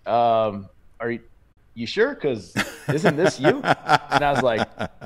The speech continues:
and I, and I grabbed him. I was like, "Come here, you little son of a bitch." I was like, "Where'd you get that?" And he goes, "We're all getting 'em."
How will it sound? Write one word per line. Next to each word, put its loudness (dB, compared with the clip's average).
and -2
I, 4
and -2
I 2
grabbed 2
him. -4
I -2
was -4
like, -4
"Come -8
here, -2
you -2
little -4
son -6
of -6
a -4
bitch." -6
I -6
was -8
like, -4
"Where'd -4
you -8
get -4
that?" -6
And -12
he -8
goes, -4
"We're 2
all 4
getting -6
'em." -14